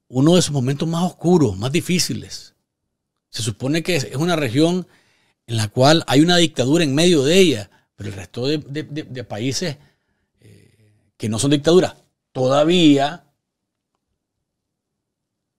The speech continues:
eh, no debería de ocurrir algo así.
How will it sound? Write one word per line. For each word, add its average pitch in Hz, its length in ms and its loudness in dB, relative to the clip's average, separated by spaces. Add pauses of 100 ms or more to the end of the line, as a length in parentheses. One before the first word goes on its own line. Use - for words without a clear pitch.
(1000)
eh, - 160 -20
no 101 200 -6
debería 151 400 2
de 185 60 2
ocurrir 113 260 -6
algo 98 180 -8
así. 170 400 -6